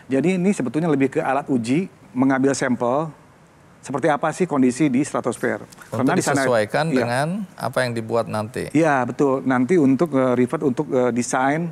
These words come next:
Speaker 1: bers-, berikutnya. Karena yang, eh, di sana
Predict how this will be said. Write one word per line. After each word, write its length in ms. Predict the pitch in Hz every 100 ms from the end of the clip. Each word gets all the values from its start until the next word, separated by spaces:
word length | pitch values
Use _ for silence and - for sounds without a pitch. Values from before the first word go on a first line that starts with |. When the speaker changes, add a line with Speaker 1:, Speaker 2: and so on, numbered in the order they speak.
| 135 - -
Speaker 1:
bers-, 240 | 127 - -
berikutnya. 480 | 127 123 135 135 113 - - -
Karena 480 | 139 135 170 196 - -
yang, 320 | 143 143 143 - -
eh, 480 | 139 139 135 135 135
di 80 | 139
sana 240 | 131 143